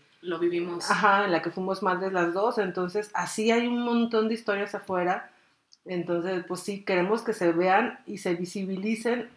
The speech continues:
Speaker 2: otros tipos de maternidades.
Speaker 1: Eso mero, por dos, ¿eh?
Speaker 2: <laughs>
Speaker 1: Sí, güey, eso,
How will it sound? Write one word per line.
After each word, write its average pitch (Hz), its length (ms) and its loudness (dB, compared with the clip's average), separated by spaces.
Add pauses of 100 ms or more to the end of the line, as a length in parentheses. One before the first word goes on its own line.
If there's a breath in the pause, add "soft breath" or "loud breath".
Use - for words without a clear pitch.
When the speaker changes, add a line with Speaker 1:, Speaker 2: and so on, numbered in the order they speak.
(100)
Speaker 2:
otros 233 420 0
tipos 220 260 0
de 214 60 0
maternidades. 160 1120 -2 (140)
Speaker 1:
Eso 175 280 -10
mero, 160 360 -10 (1040)
por 170 160 -8
dos, 156 260 -14
¿eh? 156 140 -14 (220)
Speaker 2:
<laughs> - 1200 -2
Speaker 1:
Sí, 233 300 -2
güey, 185 380 6
eso, 185 500 -2